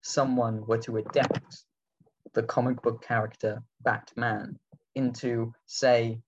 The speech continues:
a visual form of media that may or may not already exist. And then they might call Batman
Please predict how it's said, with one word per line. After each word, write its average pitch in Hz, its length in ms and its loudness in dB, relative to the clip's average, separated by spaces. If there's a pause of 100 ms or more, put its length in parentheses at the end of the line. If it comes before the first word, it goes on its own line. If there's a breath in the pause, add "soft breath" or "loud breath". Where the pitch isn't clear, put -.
(160)
a 123 100 -2
visual 127 500 0
form 123 400 0
of 117 140 -4
media 123 640 2 (280)
that 110 140 -4
may 120 240 0
or 117 60 -2
may 113 200 -2
not 117 320 -4
already 107 380 -4
exist. - 680 -4 (500)
And 123 120 0
then 139 140 6
they 135 120 4
might 131 240 0
call 117 400 -2
Batman 120 760 -4